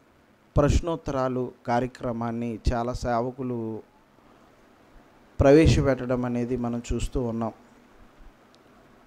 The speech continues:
బైబిల్లో కొన్ని అర్థం కాని కొన్ని సందర్భాలను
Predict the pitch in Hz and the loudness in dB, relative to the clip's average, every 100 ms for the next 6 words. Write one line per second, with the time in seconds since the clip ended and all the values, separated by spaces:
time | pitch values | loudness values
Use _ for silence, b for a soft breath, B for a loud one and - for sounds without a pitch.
0 | _ _ _ _ _ _ _ 139 147 160 | _ _ _ _ _ _ _ 2 6 6
1 | 165 185 180 175 165 151 135 123 143 143 | 6 4 2 0 -2 0 0 -2 -4 -4
2 | 139 131 127 131 123 113 120 113 120 120 | -4 -6 -6 -6 -6 -4 -6 -6 -6 -6
3 | 117 110 113 117 | -4 -4 -6 -6